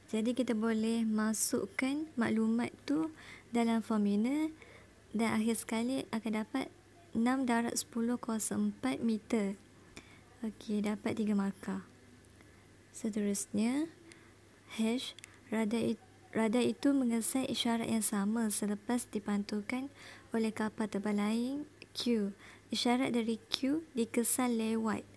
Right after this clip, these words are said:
daripada isyarat dari P. Bandingkan jarak P dan Q dari radar. Kalau dia kata lewat, Q tu lewat sa-, uh, dikesan, jadi automatik kita akan fikir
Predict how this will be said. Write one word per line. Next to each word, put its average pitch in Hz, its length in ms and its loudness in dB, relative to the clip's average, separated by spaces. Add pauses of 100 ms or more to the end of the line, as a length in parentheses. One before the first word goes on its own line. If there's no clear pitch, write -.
(420)
daripada 220 480 -2
isyarat 233 480 -2
dari 214 240 0
P. 202 320 -4 (400)
Bandingkan 233 720 2 (320)
jarak 233 480 2 (240)
P 294 320 0 (400)
dan 226 640 0
Q 277 240 2
dari 226 320 2
radar. 196 480 -2 (400)
Kalau 240 240 2
dia 262 160 2
kata 247 320 0
lewat, 226 640 2 (480)
Q 269 320 0
tu 254 80 2
lewat 226 480 0
sa-, 220 240 -2
uh, 214 320 0 (240)
dikesan, 208 720 0 (500)
jadi 226 480 0
automatik 233 560 -2
kita 220 160 -4
akan 208 160 -6
fikir 294 560 -2